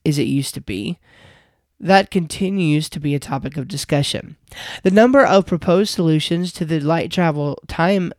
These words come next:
problem has doubled. New cosmologies have appeared. We have debated the interpretation of craters within the framework of six-day recent creation. The discovery of many extrasolar planets has shed light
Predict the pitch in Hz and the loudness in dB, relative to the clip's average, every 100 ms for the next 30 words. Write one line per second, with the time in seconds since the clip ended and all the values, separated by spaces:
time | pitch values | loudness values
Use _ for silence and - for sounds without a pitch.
0 | - - 131 127 208 139 170 _ - 226 | -10 -4 -2 -2 -6 -6 -8 _ -4 2
1 | 156 143 147 185 170 - - _ - - | 2 2 2 2 2 -6 -14 _ -20 -20
2 | - 143 156 190 208 175 143 147 143 151 | -12 0 2 2 2 -2 0 -2 -2 -2
3 | 131 147 - 127 131 - 117 - 156 - | -4 -6 -4 -8 -8 -8 -8 -8 -16 -20
4 | - - - 160 170 160 160 - - - | -20 -20 -8 -2 0 0 -2 -4 -18 -8
5 | 170 151 170 202 254 220 180 160 160 151 | -6 0 0 2 2 0 0 0 0 -2
6 | 156 151 143 147 - 139 - - 185 180 | -4 -4 -4 -6 -8 -10 -12 -4 -2 -2
7 | - - - - _ _ _ - 151 165 | -6 -6 -8 -8 _ _ _ -6 -2 2
8 | 147 143 - 147 139 135 135 - _ 143 | 2 0 -2 -2 0 -4 -6 -10 _ -12
9 | - 143 - - 117 101 180 _ _ - | -8 -8 -6 -6 -6 -6 -12 _ _ -14
10 | 151 143 147 - 110 - 135 127 120 139 | -6 -2 -2 -4 -6 -6 -4 -2 -2 -4
11 | 80 - - - - - - 180 185 - | -8 -12 -18 -18 -16 -16 0 0 0 2
12 | 214 226 214 190 175 175 - 180 220 - | 2 4 2 2 0 0 2 0 0 0
13 | 240 - 160 147 139 120 110 90 - 147 | 0 2 2 2 -2 -2 -2 -4 -2 -2
14 | - 156 156 175 180 | 2 2 4 2 -2